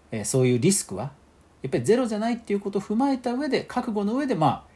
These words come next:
やるべきだろうなというようには、えー、思いますね。ですから、まあ、今回その商標に一旦の結論が出たものの、うん、そういう人気作の、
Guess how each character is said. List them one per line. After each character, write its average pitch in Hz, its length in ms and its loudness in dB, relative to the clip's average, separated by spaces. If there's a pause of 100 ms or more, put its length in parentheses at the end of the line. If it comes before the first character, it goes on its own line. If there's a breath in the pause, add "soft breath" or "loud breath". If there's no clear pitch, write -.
(200 soft breath)
や 117 120 -4
る 110 80 -4
べ 113 140 -4
き - 80 -8
だ 101 100 -6
ろ 92 140 -8
う - 40 -10
な 147 180 0
と - 100 -14 (600 soft breath)
い 110 80 -4
う 104 120 -6
よ 170 160 2
う 240 40 2
に 175 100 2
は、 92 220 -4
え 90 260 -10
ー、 - 40 -14
思 92 200 -10
い 92 60 -10
ま 92 140 -12
す - 80 -16
ね。 90 380 -12
で 135 80 -4
す 139 80 -6
か 131 100 0
ら、 120 40 2
ま 147 140 4
あ、 123 160 2 (220)
今 202 240 2 (160)
回 139 220 6
そ 139 100 -4
の 120 100 -2
商 147 340 0
標 147 280 0
に 151 100 0 (100)
一 135 80 -6 (180)
旦 185 320 2
の 131 480 2
結 127 400 -6
論 127 260 0
が 123 120 0
出 160 220 0 (200)
た 127 160 2
も 127 180 2
の 202 180 2
の、 247 420 6 (580 loud breath)
う 147 100 2
ん、 135 500 2 (260)
そ - 180 -2
う 147 60 4
い 143 60 6
う 139 60 6
人 160 260 4
気 - 80 -6
作 - 280 0
の、 - 220 -4